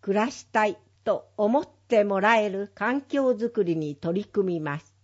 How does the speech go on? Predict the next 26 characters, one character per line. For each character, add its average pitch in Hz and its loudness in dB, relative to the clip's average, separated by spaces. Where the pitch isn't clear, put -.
こ 247 2
の 294 4
ほ 254 -8
か、 202 -6
医 233 -2
療 302 2
体 285 0
制 175 0
の 156 -6
整 294 -2
備 180 -2
や 156 -2
教 247 2
育 233 -4
の 185 0
充 175 2
実、 165 -8
産 269 4
業 240 6
振 220 4
興 214 4
や 185 4
防 240 10
災 254 6
対 220 4
策 - -2